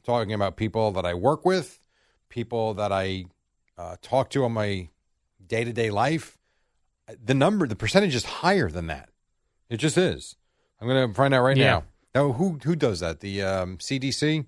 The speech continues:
Speaker 2: C D C, Jerry.
Speaker 1: C D C guidelines. Okay. What is obese?
Speaker 2: Doctor Gupta.
Speaker 1: What do you think it is? For, let's say, you're how tall? Six foot?
Speaker 2: I am five eleven.
Speaker 1: Okay.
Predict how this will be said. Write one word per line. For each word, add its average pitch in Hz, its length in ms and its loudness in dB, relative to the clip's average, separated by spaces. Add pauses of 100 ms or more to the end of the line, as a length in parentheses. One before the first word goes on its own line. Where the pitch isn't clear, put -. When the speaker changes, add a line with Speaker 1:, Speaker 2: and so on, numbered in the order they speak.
Speaker 2:
C 180 240 2
D 147 140 2
C, 127 280 2
Jerry. 104 280 0
Speaker 1:
C 160 160 0
D 160 200 -2
C 143 360 -2
guidelines. 98 1120 -2 (160)
Okay. 101 480 -2 (600)
What 110 300 0
is 120 360 -4
obese? 98 680 -6 (280)
Speaker 2:
Doctor 120 320 2
Gupta. 117 560 0 (220)
Speaker 1:
What 143 180 2
do 165 60 2
you 165 120 4
think 110 260 0
it 95 80 -2
is? 82 240 -4
For, 123 300 -2
let's 131 180 -2
say, 123 540 0 (160)
you're 147 200 0
how 139 180 2
tall? 101 240 -4
Six - 240 -6
foot? 165 240 0 (360)
Speaker 2:
I 135 120 6
am 131 100 4
five 135 260 4
eleven. 98 380 0 (420)
Speaker 1:
Okay. 87 460 -6